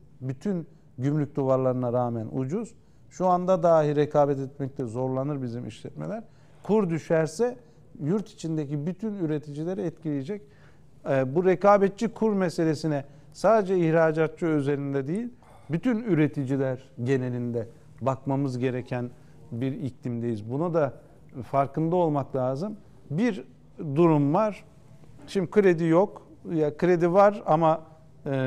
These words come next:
döviz cinsinden, e, ben baktım döviz kredi almanın zamanı geldi mi diye ilk yazı yazmışım herhalde. Yedi Ocak'ta yazmışım.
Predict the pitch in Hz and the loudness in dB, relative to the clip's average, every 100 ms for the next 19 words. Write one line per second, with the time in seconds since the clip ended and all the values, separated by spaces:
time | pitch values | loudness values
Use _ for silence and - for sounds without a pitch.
0 | 131 156 175 165 147 139 131 131 151 165 | 0 2 4 2 2 0 0 0 0 0
1 | - - - 135 135 127 143 151 151 147 | -6 -10 -4 -2 -4 2 2 6 4 4
2 | - 156 - - - - - 117 139 147 | -2 -4 -4 -20 -20 -20 -12 -4 -2 -2
3 | - - 143 135 139 139 139 139 135 135 | -6 -4 -2 2 2 4 0 0 0 2
4 | 139 139 135 131 131 135 143 123 123 135 | 2 0 0 0 0 0 -4 -2 -2 -2
5 | 160 156 - 131 117 117 117 110 101 117 | -2 -4 -2 -2 -2 -2 -2 -4 -8 -8
6 | 110 113 123 165 160 - - - 120 147 | -6 -6 -4 -6 -6 -20 -20 -12 -4 0
7 | 170 156 143 147 165 151 123 110 - 104 | 2 2 2 -2 2 2 2 -2 -12 -16